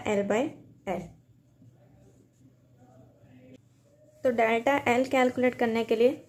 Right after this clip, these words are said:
हम कौन सा फॉर्मूला यूज़ करते हैं? Formula of young modulus stress upon strain, delta L by L। तो यहाँ से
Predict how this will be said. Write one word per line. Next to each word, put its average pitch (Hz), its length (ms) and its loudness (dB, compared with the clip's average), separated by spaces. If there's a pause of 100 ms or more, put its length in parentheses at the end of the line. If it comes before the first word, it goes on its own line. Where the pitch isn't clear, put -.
(120)
हम 240 140 -6
कौन 240 220 2
सा 254 160 0
फॉर्मूला 247 300 0
यूज़ 233 260 -2
करते 220 300 -2
हैं? 302 160 -6 (480)
Formula 233 440 4
of 330 180 -2 (280)
young 240 260 2
modulus 226 500 0 (220)
stress 233 520 0
upon 254 300 -2 (240)
strain, 226 480 0 (2500)
delta 214 380 0 (180)
L 202 200 -2
by 214 100 0 (720)
L। 226 120 0 (460)
तो - 140 -4
यहाँ 226 260 2
से 269 220 2